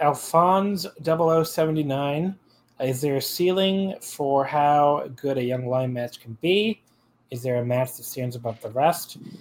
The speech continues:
So I gave a Young Lion match four stars in this tournament. It only happened once. It was, like, very early on. Um, you know, so I guess that right now is my ceiling <laughs> because I didn't go,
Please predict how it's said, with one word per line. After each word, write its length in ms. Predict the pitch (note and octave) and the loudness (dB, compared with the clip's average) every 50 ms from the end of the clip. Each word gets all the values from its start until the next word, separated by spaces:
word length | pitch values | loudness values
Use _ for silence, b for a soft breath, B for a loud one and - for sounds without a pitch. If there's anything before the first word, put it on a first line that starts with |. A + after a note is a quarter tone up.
| - _ - | -20 _ -10
So 180 | - - D3+ - - | -4 -2 -2 0 4
I 340 | E3 F3+ A3 C4 C4+ G3+ - _ _ _ _ _ _ - | 6 8 8 6 6 2 -2 _ _ _ _ _ _ 0
gave 440 | F3+ F#3+ F#3+ F#3+ F#3+ F#3+ E3+ E3 - _ _ _ _ _ _ - | 0 2 2 4 2 2 0 -2 -6 _ _ _ _ _ _ 2
a 140 | D#3 F3+ | 6 6
Young 280 | G#3+ G#3+ G3 F#3+ G3 E3+ | 6 6 6 6 6 6
Lion 260 | D#3 D#3+ E3+ E3 D3 | 6 4 4 4 4
match 220 | D3 C#3+ C3+ - - | 2 2 0 0 -4
four 260 | - - C#3 D3+ D#3 | -4 -2 0 0 0
stars 380 | - - F3 F3 E3 C3+ B2 | 0 0 2 2 2 2 0
in 60 | A#2+ A#2+ | -2 -8
this 100 | A#2 - | -12 -8
tournament. 320 | - D3+ B2+ A2 G#2+ G#2 | -6 -6 -4 -4 -6 -6
It 20 | |
only 140 | B2+ D3 D#3 | -4 -2 0
happened 340 | D#3 D#3 D3 - C3+ C3 C3 | 0 0 0 -2 -4 -4 -2
once. 280 | C#3+ D3+ C#3 A#2+ A#2 - | 0 0 0 0 -2 -6
It 60 | - | -12
was, 120 | A#2+ A#2 B2 | -12 -10 -10
like, 120 | A#2 A2+ | -10 -8
very 280 | A#2 C3 C#3 D3 D3+ D3+ | -6 -2 -2 0 0 0
early 280 | C#3+ C#3 C3+ C3+ C3 C3 | -2 -2 0 0 0 0
on. 360 | B2+ B2 A#2+ A#2 A#2 A#2+ B2+ _ _ _ _ _ _ _ _ _ - | -2 -2 -2 -4 -6 -8 -10 _ _ _ _ _ _ _ _ _ -6
Um, 460 | B2+ A#2 A2+ A2+ A2+ A#2 A#2 A#2+ C3+ - - _ _ | -4 -4 -2 -2 -4 -4 -6 -8 -12 -16 -20 _ _
you 120 | - E3 C3+ | -8 -6 -4
know, 140 | B2+ B2 A#2+ | -2 -2 -2
so 140 | - C#3 | -2 -4
I 80 | B2 A#2 | -4 -2
guess 280 | A#2 D3+ F3+ F3 - - | 0 0 0 0 2 4
that 280 | D#3 D#3 D#3+ - - - - _ _ _ _ b b b b b b - | 4 4 4 2 -2 -16 -20 _ _ _ _ b b b b b b 0
right 160 | D3 D#3+ E3 | 2 4 4
now 140 | E3 D#3 D3 | 6 6 6
is 160 | D#3+ D#3 D3 | 4 4 4
my 140 | D3+ C3+ C3 | 2 0 0
ceiling 580 | - - E3+ F3 D3 A#2+ A2+ A#2+ C#3 C#3 D3+ | 0 2 4 4 4 4 2 0 0 -2 -2
<laughs> 40 | - | -2
because 220 | C#3+ - C#3 C3+ | -2 -2 0 2
I 60 | C3+ C3 | 4 4
didn't 200 | C#3 C#3+ C3+ B2+ | 4 2 0 0
go, 360 | C#3 C#3 C3+ C3 B2+ C3 C3 | 2 2 4 4 2 0 -2